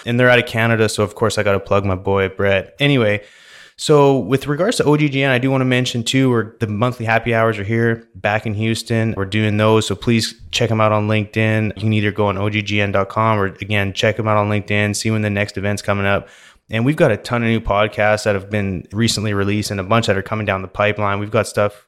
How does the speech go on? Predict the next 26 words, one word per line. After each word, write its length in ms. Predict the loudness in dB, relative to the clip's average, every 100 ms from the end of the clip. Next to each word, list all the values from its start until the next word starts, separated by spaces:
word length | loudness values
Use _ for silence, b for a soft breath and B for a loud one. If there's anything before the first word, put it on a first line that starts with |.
| -8
covering 380 | -2 -2 0 -2
everything 460 | -2 -4 -4 -6
from 320 | -4 -2 -2 -2
new 120 | -2
technology, 640 | -2 -2 -2 -2 -2 -4 -8
E 120 | -4
S 140 | -4 -4
G, 320 | -4 -2 -2
leadership, 760 | -2 -2 -2 -2 -2 -2 -2 -6 B B B B
offshore. 800 | 2 2 0 -2 2 2 2 0
I 60 |
mean, 160 | -2 0
everything 340 | 0 0 2
you 120 | 2
can 100 | 0
think 240 | 0 0 2
of 120 | 2
related 300 | 0 0 0
to 40 | -2
energy, 600 | -2 -2 -2 -2 -2 -4
there's 200 | -4 -6
a 60 |
podcast 500 | -4 -4 -2 -2 -4
for 180 | -6 -8
it. 80 | -6
So 240 | -4 -2